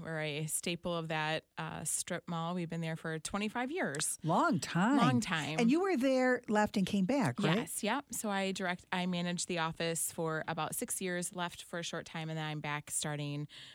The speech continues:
Speaker 1: uh, January first.
Speaker 2: I think this is really key.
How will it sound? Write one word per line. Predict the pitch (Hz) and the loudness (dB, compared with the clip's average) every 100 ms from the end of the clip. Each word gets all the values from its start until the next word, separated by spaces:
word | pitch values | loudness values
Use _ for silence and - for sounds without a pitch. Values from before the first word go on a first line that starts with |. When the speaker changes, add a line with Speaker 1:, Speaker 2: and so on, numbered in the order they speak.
| - | -4
Speaker 1:
uh, | 160 156 | -2 0
January | 160 165 220 | -2 -4 -4
first. | 392 - - - - - _ _ _ _ _ - | -4 -4 -8 -12 -16 -18 _ _ _ _ _ 0
Speaker 2:
I | 269 | 2
think | 320 | 4
this | 247 214 | 2 4
is | 196 | 4
really | 180 180 151 | 4 4 2
key. | - 175 147 127 | 0 0 2 0